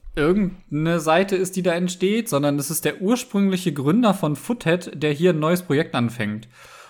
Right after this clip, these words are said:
Und früher war ja Foothead eigentlich die Go-To-Seite, alles rund um fifa Ultimate Team, bis sich da Footbin nach und nach durchgesetzt hat.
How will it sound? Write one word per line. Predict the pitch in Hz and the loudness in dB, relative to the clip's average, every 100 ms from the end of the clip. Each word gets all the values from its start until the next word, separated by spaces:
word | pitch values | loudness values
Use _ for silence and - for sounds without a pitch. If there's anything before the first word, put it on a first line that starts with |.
| - | -4
Und | 131 123 | 0 2
früher | 123 208 262 202 | 2 4 6 6
war | 170 | 4
ja | 170 156 | 4 2
Foothead | - 254 254 190 180 | 2 -4 0 0 2
eigentlich | 151 156 160 - | -2 -2 -4 -6
die | 180 202 | -4 0
Go-To-Seite, | 170 185 196 196 208 214 151 131 131 180 185 175 - | 4 6 4 2 0 2 2 2 4 4 4 0 -2
alles | 175 196 165 | 0 0 0
rund | 180 | -2
um | 151 | -2
fifa | 185 196 151 | -4 0 2
Ultimate | 147 147 139 | 2 -2 -2
Team, | 202 196 | 0 0
bis | 156 | 0
sich | 156 - | -4 0
da | 143 | 0
Footbin | 220 233 175 151 | 0 -2 -2 0
nach | 147 160 | 0 0
und | 175 | 0
nach | 160 | -2
durchgesetzt | - 165 180 131 110 - | 0 -2 -2 -4 -4 -2
hat. | 127 147 | -2 -2